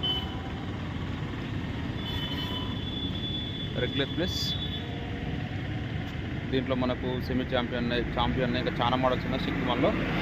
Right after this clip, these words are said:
కానీ మన కాడ ఎక్కువ వెళ్ళేది రెగ్యులర్ టూ ఇన్ వన్ రోటోవేటర్. దీని వెయిట్ వచ్చేసి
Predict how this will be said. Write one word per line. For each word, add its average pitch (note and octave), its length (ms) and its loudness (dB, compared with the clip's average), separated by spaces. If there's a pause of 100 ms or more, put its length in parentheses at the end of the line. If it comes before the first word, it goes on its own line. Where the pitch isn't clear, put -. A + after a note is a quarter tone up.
(240)
కానీ D#3 140 8 (100)
మన D3 180 8
కాడ D3 140 10 (100)
ఎక్కువ D#3+ 260 8
వెళ్ళేది C#3+ 340 10
రెగ్యులర్ C#3 300 6
టూ C#3+ 140 8
ఇన్ C#3+ 100 8
వన్ D3 160 8
రోటోవేటర్. B2+ 380 6 (1120)
దీని C#3 200 8
వెయిట్ C#3 180 8
వచ్చేసి D3 300 4